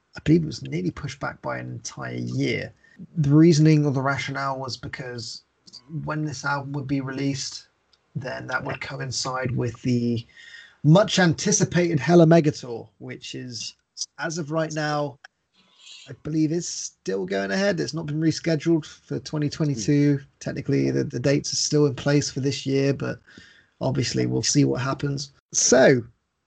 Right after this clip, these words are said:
Speaker 1: I'll, uh, I'll bring it to you guys. What are we saying about Van Weezer?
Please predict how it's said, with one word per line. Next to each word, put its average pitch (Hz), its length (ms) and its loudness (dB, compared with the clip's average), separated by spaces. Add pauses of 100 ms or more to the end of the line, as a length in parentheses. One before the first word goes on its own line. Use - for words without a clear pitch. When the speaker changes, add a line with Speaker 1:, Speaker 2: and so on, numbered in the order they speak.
(280)
Speaker 1:
I'll, 90 320 -8
uh, 87 220 -4
I'll 85 120 -6
bring 185 220 -8
it 180 120 -10
to 160 120 -4
you 147 140 4
guys. 160 520 2 (920)
What 202 260 4
are 226 40 0
we 226 100 2
saying 190 480 2
about 156 420 2 (320)
Van 156 400 -2
Weezer? 139 580 2